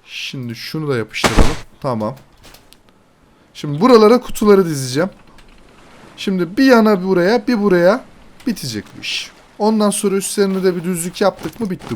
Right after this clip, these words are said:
bu iş. Topla, topla, topla, topla şöyle.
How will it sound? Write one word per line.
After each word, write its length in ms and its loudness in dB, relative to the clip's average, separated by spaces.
bu 20 -10
iş. 260 -12
Topla, 320 -6
topla, 360 -6
topla, 320 -10
topla 340 -12
şöyle. 340 -12